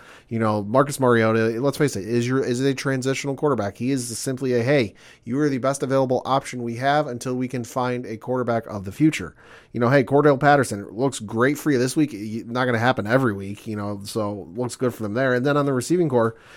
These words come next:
Drake London had a hell of a game, five catches, seventy-four yards, no touchdowns. You know, but I'm not, again, I'm not expecting this every week. And on the flip side, it's a, it's a good look for New Orleans 'cause I think that was one of the biggest questions with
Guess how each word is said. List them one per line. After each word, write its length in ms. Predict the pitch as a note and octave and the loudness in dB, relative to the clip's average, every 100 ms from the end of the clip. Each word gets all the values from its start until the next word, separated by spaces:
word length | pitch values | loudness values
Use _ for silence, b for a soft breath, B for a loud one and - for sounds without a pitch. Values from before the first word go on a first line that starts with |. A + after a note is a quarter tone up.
| B | B
Drake 180 | A3 F#3 | 0 4
London 280 | C#3+ G#3 D#3 | 4 4 6
had 120 | A2+ | 4
a 80 | A2 | 4
hell 180 | G#2+ | 2
of 60 | G#2 | 0
a 60 | G2 | -2
game, 220 | G2 A2 | -6 -4
five 240 | A2+ G#2 | -2 -4
catches, 340 | - G2+ G#2 G2 | -4 -6 -6 -6
seventy-four 480 | G#2+ G#2 G2 G2+ | -6 -6 -6 -6
yards, 280 | F#2+ G2 G2 | -4 -6 -8
no 120 | G#2 | -10
touchdowns. 580 | G2 G2 - F#2+ F#2+ G2+ b b b b | -8 -8 -8 -10 -10 -14 b b b b
You 140 | B2+ B2+ | -2 2
know, 220 | B2+ B2 | 2 2
but 380 | B2+ B2+ B2 - _ _ | 4 2 2 -6 _ _
I'm 120 | A2+ | -4
not, 260 | B2 C3+ B2 | 0 2 2
again, 220 | C#3+ D#3+ | 2 2
I'm 140 | A#2+ C3+ | 4 4
not 140 | C#3+ | 4
expecting 400 | C3+ C#3+ B2+ B2+ | 4 2 2 -2
this 180 | A#2 - | -4 -2
every 260 | A2+ A2 | -2 -2
week. 320 | G#2+ C#3+ A#2 A#2+ | 0 2 2 0
And 120 | A#2+ | -2
on 80 | B2 | -2
the 80 | A#2 | -2
flip 180 | D#3 | -2
side, 400 | D3+ A2 G#2+ G#2 - A1+ | -2 -2 -2 -6 -12 -16
it's 220 | A2 A#2+ | -10 -6
a, 40 | D3 | -4
it's 240 | C#3 D3 | -4 -2
a 40 | F#3 | 0
good 140 | G#3+ | 2
look 140 | A#3+ A3+ | 0 0
for 120 | A#3+ | -2
New 80 | A#3+ | 0
Orleans 340 | C#4+ F#4+ A#2+ | 0 -2 -4
'cause 160 | - A#2+ | -2 -2
I 80 | B2 | -2
think 180 | C3+ | 0
that 80 | C3+ | 0
was 100 | D3 | 0
one 120 | D3 | 0
of 40 | C#3+ | 0
the 60 | |
biggest 260 | C3 C#3 C3+ | 0 -2 -2
questions 420 | D3 C#3 - B2+ | 2 2 0 -6
with 320 | B2 A#2+ A#2 | -2 -2 -4